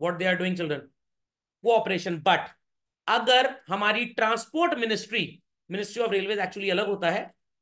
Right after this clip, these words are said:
एयरवेज, एविएशन अलग होता है, Ministry of Aviation, और जो रोड ट्रांसपोर्ट है वो अलग है।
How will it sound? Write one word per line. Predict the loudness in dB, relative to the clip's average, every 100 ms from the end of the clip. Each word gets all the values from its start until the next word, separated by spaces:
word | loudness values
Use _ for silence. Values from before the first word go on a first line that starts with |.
| _
एयरवेज, | 0 0 2 0 0 -2
एविएशन | -2 0 -2 -2 -4
अलग | -2 -2
होता | 0 -2 -2
है, | -4
Ministry | -4 -4
of | -2
Aviation, | -2 -2 -2 -4 -4 -14 _
और | -2 0
जो | 2 2 0
रोड | -2 -2
ट्रांसपोर्ट | -2 -4 -4 -2
है | 2
वो |
अलग | 4 2 0
है। | -6 -10